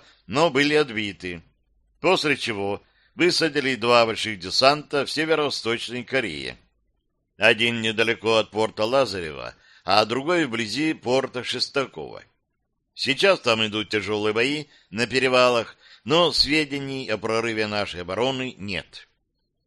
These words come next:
Весь боеспособный флот противника охраняет армейские транспорты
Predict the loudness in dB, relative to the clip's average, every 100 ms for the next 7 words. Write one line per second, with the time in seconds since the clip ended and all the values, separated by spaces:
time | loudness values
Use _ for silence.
0 | _ -2 2 2 0 0 2 2 0 -4
1 | -2 -2 -4 -2 0 0 -2 -10 -6 -6
2 | -6 -6 -2 -4 -6 _ _ _ -10 -2
3 | 0 2 0 0 0 0 0 -4 -8 -10
4 | -4 2 2 2 -6 -6 -8 -12